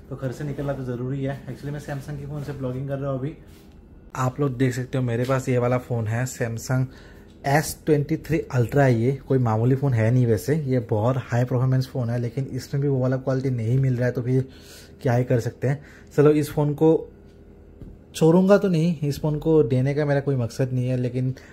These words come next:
एक upgrade करने का मकसद ज़रूर है। एक iPhone लेने का दिमाग में planning चल रहा है। अगर सब कुछ सही रहेगा दुकान चलते हैं, पहले price वगैरह पता करते हैं, सब कुछ सही रहेगा तो फिर आज upgrade कर लेंगे अपने लिए।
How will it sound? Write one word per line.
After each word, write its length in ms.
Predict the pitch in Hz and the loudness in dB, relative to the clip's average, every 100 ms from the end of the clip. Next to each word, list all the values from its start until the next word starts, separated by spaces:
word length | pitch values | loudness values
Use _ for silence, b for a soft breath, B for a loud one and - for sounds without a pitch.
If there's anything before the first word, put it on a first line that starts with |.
| B 147 | B -4
एक 220 | 151 - | -4 -4
upgrade 380 | 127 - 147 147 | -6 4 4 4
करने 240 | 143 139 | 0 0
का 80 | 139 | 0
मकसद 360 | 127 110 131 120 | -2 -4 -4 -2
ज़रूर 320 | 113 123 110 | 0 0 0
है। 160 | 127 - | -2 -6
एक 180 | 127 - 113 | -8 -6 -6
iPhone 280 | 117 131 127 | -4 0 0
लेने 160 | 127 | 0
का 100 | 131 | -2
दिमाग 420 | 123 127 120 127 | -4 -2 -2 0
में 100 | 135 | -2
planning 300 | 131 123 127 | -2 0 0
चल 160 | 123 131 | 2 2
रहा 160 | 135 147 | 4 0
है। 140 | 151 B B B - | -2 B B B -4
अगर 200 | 139 151 | 0 2
सब 220 | 156 - | 0 0
कुछ 140 | 175 | 0
सही 260 | - 143 147 | 4 6 8
रहेगा 500 | 143 139 143 156 170 - - - - - 131 | 8 6 6 4 4 -4 -20 -20 -20 -6 -2
दुकान 280 | 123 135 | 0 0
चलते 220 | 139 131 139 | 0 0 0
हैं, 100 | 127 | 0
पहले 200 | 117 131 | 0 0
price 240 | 131 127 | 0 0
वगैरह 220 | 123 127 127 113 | 0 -2 -2 -4
पता 160 | 117 | -4
करते 280 | 117 110 139 | -4 -4 -4
हैं, 60 | 165 B B - | -4 B B -6
सब 120 | 139 - | -4 -2
कुछ 120 | 143 | -2
सही 280 | 135 127 131 | 2 4 4
रहेगा 320 | 117 127 147 | 4 2 0
तो 120 | 143 | 0
फिर 160 | 139 147 | -2 -4
आज 340 | 120 127 - - - | -4 -4 -6 -10 -8
upgrade 420 | 107 - 147 147 - - | -6 2 2 2 -6 -2
कर 80 | 123 | 0
लेंगे 240 | 104 95 | 0 -2
अपने 220 | 95 107 92 | -6 -6 -8
लिए। 200 | 92 | -8